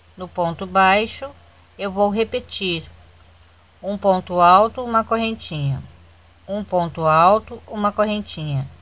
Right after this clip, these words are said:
e um ponto alto. Duas correntinhas de espaço. Aqui no segundo ponto alto, prendo com um ponto baixo. Faço as duas correntinhas e vou repetir novamente.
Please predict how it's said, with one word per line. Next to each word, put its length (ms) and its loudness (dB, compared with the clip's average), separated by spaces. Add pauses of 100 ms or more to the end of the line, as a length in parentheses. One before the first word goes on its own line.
(120)
e 180 -6
um 140 -2
ponto 400 -4
alto. 380 -2 (960)
Duas 320 2
correntinhas 680 -4
de 60 -12
espaço. 760 2 (1500)
Aqui 280 -6
no 140 -4
segundo 460 -4
ponto 360 0
alto, 540 2 (920)
prendo 380 0
com 180 -2
um 220 -2
ponto 320 0
baixo. 540 -2 (920)
Faço 280 2
as 100 -6
duas 280 0
correntinhas 880 -4
e 100 -6
vou 160 -2
repetir 500 -4
novamente. 840 -2